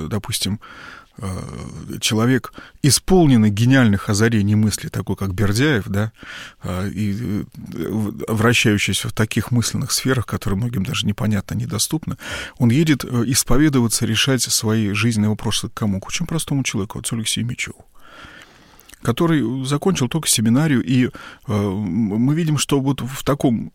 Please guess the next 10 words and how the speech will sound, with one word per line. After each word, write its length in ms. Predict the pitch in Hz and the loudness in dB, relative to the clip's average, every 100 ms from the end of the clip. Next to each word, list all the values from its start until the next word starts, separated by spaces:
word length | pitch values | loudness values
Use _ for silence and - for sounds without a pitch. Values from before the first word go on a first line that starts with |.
| _ | _
научном 540 | 135 107 143 226 - | -4 2 4 4 2
смысле 320 | 127 120 - 104 | 0 0 0 -2
богословом 460 | 120 123 - 117 | -2 0 0 2
его 100 | 104 | 2
никто 240 | 127 127 135 | 0 0 -2
назвать 340 | 127 127 120 | -2 -2 -4
не, 80 | - | -6
не 540 | 95 95 76 107 123 | -6 -6 -4 -2 0
решился 460 | 151 - 196 - | 0 0 0 0
бы. 100 | 120 | -4